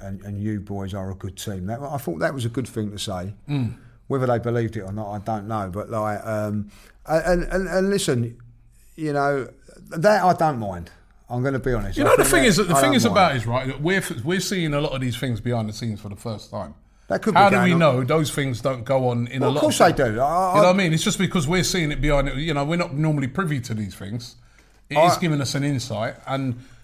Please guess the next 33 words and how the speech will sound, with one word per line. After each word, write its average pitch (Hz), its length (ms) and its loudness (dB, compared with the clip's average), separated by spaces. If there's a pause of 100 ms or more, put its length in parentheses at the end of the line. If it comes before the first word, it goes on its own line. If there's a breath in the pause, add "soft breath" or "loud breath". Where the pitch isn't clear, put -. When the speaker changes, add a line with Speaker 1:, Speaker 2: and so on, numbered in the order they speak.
(120)
Speaker 2:
maybe 180 260 -2
we 175 120 2
shouldn't 202 280 -2
look 139 220 0
at - 80 -8
some 123 160 -2
of 113 60 0
these 110 180 -2
things 107 280 -4
and 98 320 -6 (400)
laugh 117 440 -4
and 107 100 -2
mock, 113 220 -4
because 117 260 -6
maybe 131 540 -2 (180 loud breath)
Speaker 1:
All, 160 220 2
all 254 60 4
Speaker 2:
some 190 200 4
of 180 60 2
Speaker 1:
teams 170 100 6
Speaker 2:
these 156 200 6
Speaker 1:
might 110 100 4
Speaker 2:
things 147 260 2
Speaker 1:
do. 139 60 0
Speaker 2:
are 135 80 0
going 147 420 2
on 143 180 2
up 143 140 -4
and 139 100 -4
down 135 340 2
in 127 100 -2
dressing 135 360 -4
rooms 123 360 -2